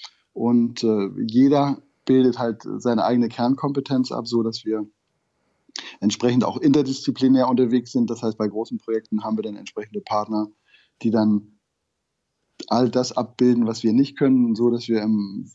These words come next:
ich glaube an kollektive Intelligenz, wenn jeder am Tisch sein Asset mit reinpackt, haben wir immer ein gutes Ergebnis. Und das machen wir jetzt seit zehn Jahren, äh, erfolgreich, auch mit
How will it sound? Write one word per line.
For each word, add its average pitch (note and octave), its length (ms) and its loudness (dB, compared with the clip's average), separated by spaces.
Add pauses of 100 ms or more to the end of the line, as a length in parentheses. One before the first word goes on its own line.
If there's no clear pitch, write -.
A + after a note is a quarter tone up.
(120)
ich - 140 -12
glaube A#2 240 0
an A2 220 2
kollektive B2 520 0
Intelligenz, A2 640 -2
wenn A2 280 0
jeder A#2 360 2
am A2 160 -2
Tisch - 300 -8 (440)
sein G#2 460 -2
Asset A#2+ 240 -2
mit G#2+ 180 -2
reinpackt, B2 460 -2
haben A#2 240 0
wir G#2 240 -4
immer A2+ 160 2
ein A2+ 120 0
gutes A2 260 -4
Ergebnis. A#2 520 -4
Und G#2+ 280 -4 (400)
das A#2 120 0
machen C#3 200 4
wir C3 60 6
jetzt A#2+ 140 0
seit A#2 200 0
zehn B2+ 240 4
Jahren, A#2 600 0
äh, F#2 280 -14
erfolgreich, C3 720 0
auch - 180 -6
mit A#2 240 -12